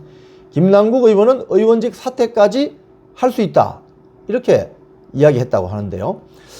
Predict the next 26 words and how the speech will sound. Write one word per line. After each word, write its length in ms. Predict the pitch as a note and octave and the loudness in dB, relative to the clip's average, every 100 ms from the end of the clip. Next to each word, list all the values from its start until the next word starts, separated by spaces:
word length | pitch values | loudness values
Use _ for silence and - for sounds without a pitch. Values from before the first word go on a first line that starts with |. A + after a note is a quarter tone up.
| - - | -20 -8
그런데 580 | - A3+ B3+ A3 F#3 G#3 | 2 4 4 2 0 2
난데없이 800 | A#2 B2 G#3+ C4+ D#4+ A#3+ C#3+ A3+ | 0 -2 -2 -2 0 0 0 -4
이 240 | D#3+ C#3+ - | -4 -4 -8
친 320 | - D#4 D4+ | -8 -6 -4
이재명, 680 | F3 G3 G3+ B2+ A2 A3 D4 - - - | -2 0 0 -2 -4 -10 -12 -20 -20 -20
어, 540 | - G#2 G#2 G2+ F#2+ - - - - - | -8 -4 -2 -2 -4 -8 -16 -20 -20 -10
지지자들이 600 | E3+ G3 F3+ C3+ F3 F#3 B2+ | -6 2 2 2 0 -2 -2
이들을 220 | E3+ F3+ | -2 -4
싸잡아 520 | D3 - A3 C4+ G3+ | -2 -2 0 2 0
지금 280 | B2+ B2+ G#2+ | 0 -8 -6
비난하고 440 | D#3+ E3+ C3+ G2 | -4 -4 -4 -6
나섰습니다. 680 | G2 G#2 A2 G#2+ F2+ A#2 D2+ - _ - - | -8 -10 -12 -12 -8 -8 -8 -18 _ -20 -8
먼저 240 | A#2 D3+ D#3 | -2 0 2
김남국 600 | D3 E3+ G#3 B3 C4 B3+ | 2 2 2 2 0 0
의원 220 | A3 E3+ | 2 0
사퇴를 400 | B3+ B3 D4 G#3+ | -2 -4 -4 -2
요구한 340 | D#3+ D#3 C#3 | 0 0 0
그 140 | B2+ B2+ | -2 -4
더불어민주당 640 | C#3 F3 F#3 E3 C3+ A2 | -2 0 -2 -2 -4 -4
청년 400 | - F#3 G#3+ A#3+ | -6 -4 -2 -2
정치인들 480 | F3+ D3+ D3+ C3+ A2 | -4 -4 -4 -6 -8
있잖아요. 480 | - G#2 F#2 C#3+ A3+ - - - - | -8 -8 -6 -6 -8 -16 -20 -20 -10
어, 240 | G2+ G#2 | -2 0
청년 320 | G2+ F#3+ C4+ | 0 0 0
정치인들을 580 | B3+ F#3+ D#3 F#3 D#3 B2 | 2 0 2 0 0 0
향해서 520 | B2 B2+ A#2 D3 F#2 | -2 -4 0 0 0